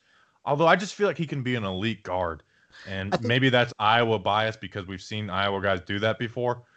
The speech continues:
Speaker 1: Play, he just seems like
Speaker 2: Yeah.
Speaker 1: everything that an elite guard would be. Not saying that he
Speaker 2: Well
Speaker 1: won't be a good tackle. It's just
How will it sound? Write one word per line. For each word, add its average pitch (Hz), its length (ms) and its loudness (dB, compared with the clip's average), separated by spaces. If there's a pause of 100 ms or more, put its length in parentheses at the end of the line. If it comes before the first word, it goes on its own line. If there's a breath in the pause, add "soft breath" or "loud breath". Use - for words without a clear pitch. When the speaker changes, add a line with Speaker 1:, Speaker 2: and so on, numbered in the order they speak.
(200 soft breath)
Speaker 1:
Play, 135 280 0
he 143 40 2
just 165 240 -2
seems 175 240 6
like 143 180 4
Speaker 2:
Yeah. 76 100 -10 (240)
Speaker 1:
everything 143 420 0
that 127 120 4
an 117 180 0
elite 110 340 0
guard 104 260 4
would 87 120 -4
be. 104 140 2
Not 113 200 0
saying 123 180 -2
that 104 60 -4
he 170 60 2
Speaker 2:
Well 175 100 10
Speaker 1:
won't 113 180 4
be 107 120 2
a 101 40 2
good 98 240 -2
tackle. 104 360 -4
It's 80 100 -16
just - 180 -18